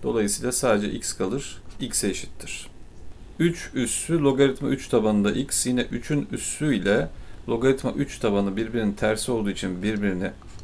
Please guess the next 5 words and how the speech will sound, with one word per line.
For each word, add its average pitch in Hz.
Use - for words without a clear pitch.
götürür. 113
Sonuç 113
yine 110
x -
olur. -